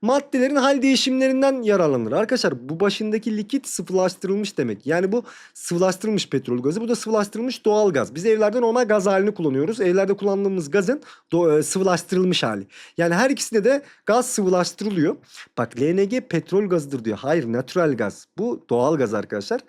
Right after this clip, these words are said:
L P G'nin ana bileşeni metandır. Hayır, doğal gazın, L N G'nin metandır arkadaşlar. Yüzde doksan metandır.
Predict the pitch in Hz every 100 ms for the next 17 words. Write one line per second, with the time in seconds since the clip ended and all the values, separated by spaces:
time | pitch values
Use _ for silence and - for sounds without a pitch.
0 | - - - - 214 233 269 277 294 294
1 | 285 254 262 277 285 240 233 247 202 131
2 | - 156 233 165 - 110 127 226 247 196
3 | 127 107 107 117 143 175 175 190 233 226
4 | 196 165 127 113 107 110 117 110 98 107
5 | - 95 - - - 131 156 170 175 -
6 | 202 170 156 180 226 214 294